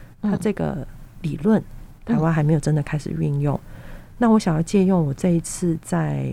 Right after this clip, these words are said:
Speaker 2: 心理咨商这个领域还要写的论文，想要开始把它推广应用在台湾，
Speaker 1: 嗯。
Speaker 2: 我觉得也可以导入一个国外正在越来越蓬勃发展的一个心理的方向。回到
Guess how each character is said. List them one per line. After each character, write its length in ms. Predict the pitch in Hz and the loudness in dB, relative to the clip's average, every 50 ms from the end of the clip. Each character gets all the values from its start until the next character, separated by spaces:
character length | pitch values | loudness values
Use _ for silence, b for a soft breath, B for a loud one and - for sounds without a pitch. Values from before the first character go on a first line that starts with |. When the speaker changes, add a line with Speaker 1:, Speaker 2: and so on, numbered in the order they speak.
| 131 170 180 175 180 - - - | -6 -6 -6 -8 -8 -10 -14 -16
Speaker 2:
心 200 | - - 202 202 | -2 2 2 4
理 120 | 185 - | 4 2
咨 220 | - - - 170 170 | -2 -2 0 0 0
商 380 | - - 180 170 165 165 165 | 0 0 2 2 4 2 2
这 160 | 165 - 170 | 2 2 0
个 280 | - - 147 139 - - - - | 0 2 0 0 0 -2 -2 -2
领 200 | 156 139 135 139 | -2 0 0 2
域 360 | 160 185 180 165 147 - - - - | 2 4 4 2 2 -2 -6 -8 -8
还 140 | - - 139 | -4 -2 0
要 80 | 143 160 | 0 0
写 180 | - - 143 | 0 -2 -2
的 120 | 143 135 135 | -2 0 0
论 300 | 170 202 220 196 175 156 | 2 4 4 4 4 2
文， 400 | 139 131 131 127 131 135 139 139 | 2 0 -2 -2 -2 -2 -4 -6
想 220 | - - 131 131 | -6 -6 0 2
要 80 | 143 - | 2 2
开 160 | 196 180 170 | 4 2 0
始 100 | 165 - - | 0 0 -4
把 100 | - 127 | -6 -4
它 120 | 123 143 | -4 -4
推 200 | - - - 165 | -6 0 2 2
广 280 | 165 - - 139 123 - | 2 2 0 -2 -2 -2
应 140 | 185 160 160 | 0 2 2
用 160 | 160 156 151 | 2 2 2
在 160 | 143 - 143 135 | 0 0 -2 -4
台 240 | - - - - | -4 -4 -4 -4
湾， 240 | 135 139 147 143 139 | -2 -2 -2 -2 -2
Speaker 1:
嗯。 60 | 143 B B B B B B B B B B B - | -4 B B B B B B B B B B B -4
Speaker 2:
我 100 | - 156 | -4 -2
觉 120 | 147 - | 0 2
得 100 | 196 214 | 2 4
也 140 | 214 208 180 | 4 2 2
可 200 | 160 - - 180 | 0 -2 0 0
以 200 | 185 190 190 190 190 | 0 2 0 -2 -2
导 200 | - - 139 131 | -2 -4 -4 -2
入 360 | 127 131 156 208 214 185 156 - B B B B B B B B B | -6 -2 0 0 2 2 0 -2 B B B B B B B B B
一 80 | 190 170 | -6 0
个 160 | - 180 165 | 0 0 0
国 240 | 160 - 147 147 151 | 0 -2 -4 -2 0
外 320 | 165 185 180 160 139 - - - - | 0 0 0 0 -2 -4 -6 -10 -2
正 200 | - 220 190 180 | 0 2 4 4
在 240 | 185 170 151 139 - - - | 4 2 0 0 -4 -6 -4
越 140 | - 240 220 | -2 0 0
来 140 | 175 151 147 | 0 -2 -2
越 160 | 160 175 165 | 0 0 0
蓬 200 | 160 - 147 147 | 0 2 0 2
勃 120 | 143 143 | 2 0
发 220 | 147 - - 151 151 | -2 0 0 0 2
展 160 | - 139 131 | 2 0 0
的 80 | 127 127 | 0 -2
一 140 | 135 135 | -2 -2
个 160 | - - 147 143 | 0 0 0 -2
心 280 | - - 160 156 156 | 0 2 2 2 4
理 80 | 156 - | 2 0
的 160 | - - - | 0 -2 -4
方 280 | 120 - 151 147 151 151 | -2 0 0 0 2 0
向。 260 | - - - 147 - - B B B B B - | 0 -2 -2 -2 -2 -6 B B B B B -4
回 120 | 165 160 | -4 -2
到 280 | 170 165 160 151 147 | 0 0 0 -2 -2